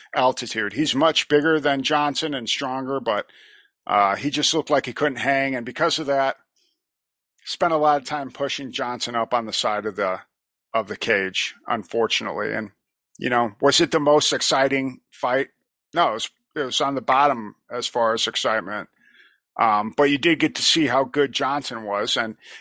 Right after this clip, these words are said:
it shows you that Johnson is still in there. He's still the best in the world, and he could still compete. Now, that being said, when the post-fight interview comes up and we're talking about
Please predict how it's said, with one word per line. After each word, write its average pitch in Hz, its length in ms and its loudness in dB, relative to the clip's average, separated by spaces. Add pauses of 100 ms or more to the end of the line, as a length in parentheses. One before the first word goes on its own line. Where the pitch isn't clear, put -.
it 156 140 2
shows 175 340 6
you 127 120 0
that 131 180 2
Johnson 127 720 0 (460)
is 147 160 2
still 151 480 6
in 143 160 2
there. 104 260 -2
He's 127 240 0
still 147 460 4
the 123 160 -6
best 127 400 0
in 123 100 -10
the 117 80 -10
world, 123 460 -2 (260)
and 135 140 -2
he 131 80 0
could 131 120 -2
still 127 280 2
compete. 127 540 -4 (1600)
Now, 120 160 0
that 175 200 6
being 160 200 2
said, 131 500 2 (380)
when 127 640 -6 (260)
the 135 100 -6
post-fight 156 480 4
interview 156 340 4
comes 147 360 0
up 143 260 6 (640)
and 135 80 -4
we're 131 120 0
talking 139 420 0
about 127 460 2